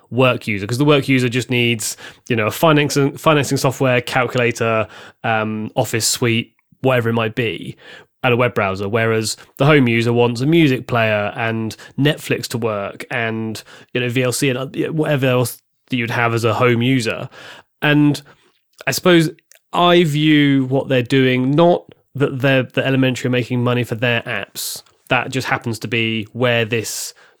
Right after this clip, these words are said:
discussion is, because that's Elementary, the first people to have done it. But I would hope that this moves over to,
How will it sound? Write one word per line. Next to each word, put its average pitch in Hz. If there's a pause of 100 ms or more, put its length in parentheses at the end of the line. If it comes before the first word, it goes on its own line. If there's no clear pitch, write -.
(140)
discussion 143
is, 160
because 117
that's - (300)
Elementary, 127
the 117
first 120
people 113
to 123
have 110
done 151
it. 101 (420)
But 147
I 165
would 156
hope 135
that 123
this 131
moves 131
over 123
to, 147